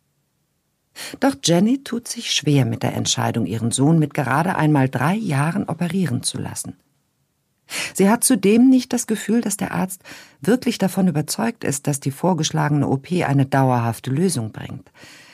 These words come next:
In den folgenden Wochen betreibt sie ein regelrechtes Ärzte-Hopping.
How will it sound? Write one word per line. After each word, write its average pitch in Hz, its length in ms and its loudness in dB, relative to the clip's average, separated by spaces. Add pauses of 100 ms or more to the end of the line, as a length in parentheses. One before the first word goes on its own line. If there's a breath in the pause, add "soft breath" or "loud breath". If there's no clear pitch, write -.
(600 loud breath)
In 240 140 4
den 247 160 6
folgenden 262 460 4
Wochen 180 220 0
betreibt 156 460 -4
sie - 160 -2
ein 143 140 2
regelrechtes 135 800 0
Ärzte-Hopping. 127 1040 -4